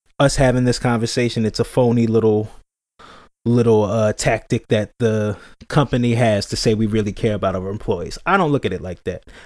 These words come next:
I appreciated it because I didn't need to vent, but I saw it as an opportunity to help somebody who might not see it from a certain perspective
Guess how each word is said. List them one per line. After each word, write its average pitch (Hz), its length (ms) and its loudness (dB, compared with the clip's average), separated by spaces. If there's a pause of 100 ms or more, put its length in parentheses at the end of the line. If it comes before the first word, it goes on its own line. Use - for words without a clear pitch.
I 170 100 2
appreciated 110 720 -2
it 71 200 -14
because 104 560 -2 (120)
I 151 80 2
didn't 165 200 2
need 175 160 4
to 127 80 2
vent, 123 340 -2 (120)
but 123 320 0
I 127 100 2
saw 156 280 2
it 151 60 2
as 135 140 2
an 120 120 0
opportunity 120 880 -2
to 135 120 0
help 123 360 -2
somebody 139 420 2
who 127 160 0
might 120 260 0
not 123 220 -2
see 123 220 -2
it 107 80 -2
from 113 160 0
a 110 40 0
certain 104 280 -2
perspective - 800 -6